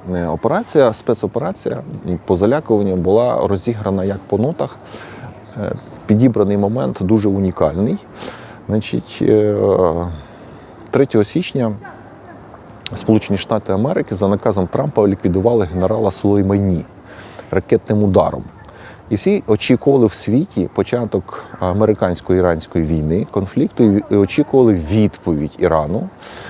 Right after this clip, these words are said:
Відповідь Ірану не забарилася, вона, е, відбулася через п'ять днів. Двадцять дві ракети Іран випустив по, е, по американській базі в Іраку. Нікого не вбив, ніхто не постраждав, але, е, м,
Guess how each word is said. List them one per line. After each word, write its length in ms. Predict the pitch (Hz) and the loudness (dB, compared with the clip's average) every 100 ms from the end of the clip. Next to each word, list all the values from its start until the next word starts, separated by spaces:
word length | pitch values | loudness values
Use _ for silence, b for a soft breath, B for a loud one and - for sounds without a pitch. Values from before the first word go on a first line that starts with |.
| B B | B B
Відповідь 480 | 95 - - 107 90 | 2 2 4 2 4
Ірану 300 | 98 101 90 | 4 4 2
не 120 | 90 | -2
забарилася, 600 | 85 90 110 185 175 - | 0 0 2 2 0 0
вона, 500 | 101 98 107 107 95 90 87 | -2 0 -2 -2 -4 -4 -2
е, 280 | 82 80 78 | -2 0 0
відбулася 440 | 85 95 98 95 | 2 2 2 0
через 280 | - 95 - | -2 -2 -2
п'ять 200 | - 90 | 0 0
днів. 200 | 147 113 | 2 2
Двадцять 300 | 110 - 90 | 2 2 0
дві 140 | 98 | 0
ракети 560 | 92 - 131 147 139 135 B B B B B B - | 0 0 -2 0 0 -2 B B B B B B -2
Іран 260 | 98 117 | 0 4
випустив 460 | 117 - 110 - 101 | 4 2 0 0 0
по, 180 | - 104 | 4 6
е, 140 | 104 - 92 87 | 6 4 0 2
по 100 | 110 | 2
американській 760 | 101 104 107 107 101 - 85 85 | 2 2 0 -4 -6 -6 -4 0
базі 360 | 85 92 76 80 | 2 2 0 0
в 20 | |
Іраку. 460 | 98 120 175 196 185 - - | 0 0 -4 -6 -8 -12 -10
Нікого 720 | 113 110 127 123 95 87 80 78 - | -2 0 2 2 2 2 0 -2 -2
не 60 | 95 | -2
вбив, 640 | 92 139 175 139 - - | 2 4 4 0 -10 -8
ніхто 260 | 92 95 113 | -8 -4 -2
не 100 | 101 | 0
постраждав, 640 | 92 98 - 110 156 196 202 B B B B B | -2 -4 -2 -2 0 0 -4 B B B B B
але, 480 | 107 117 123 110 110 - - - | 4 6 4 4 0 -8 -14 -6
е, 60 | |
м, 880 | 92 95 82 73 62 - 82 85 80 | 0 2 2 0 -4 -10 -6 -4 -4